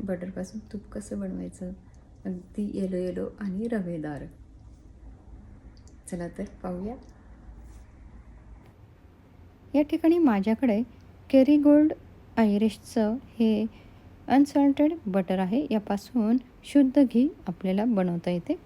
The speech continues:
यात एका बॉक्समध्ये चार मोठ्या वड्या असतात. तर या ठिकाणी दिलेलं आहे बटरचं वजन नऊशे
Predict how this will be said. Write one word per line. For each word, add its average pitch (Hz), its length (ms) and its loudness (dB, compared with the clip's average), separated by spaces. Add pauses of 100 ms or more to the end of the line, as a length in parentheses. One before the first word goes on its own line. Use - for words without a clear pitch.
(920)
यात 226 300 -2 (200)
एका 220 260 0
बॉक्समध्ये 240 600 -2 (160)
चार 214 300 -2
मोठ्या 208 360 -2 (260)
वड्या 185 340 -2
असतात. 170 300 -8 (720)
तर 202 140 -8
या 220 140 -4
ठिकाणी 233 380 -2
दिलेलं 208 420 0
आहे 190 180 -4
बटरचं 190 580 -8
वजन 185 220 -4
नऊशे 196 640 -4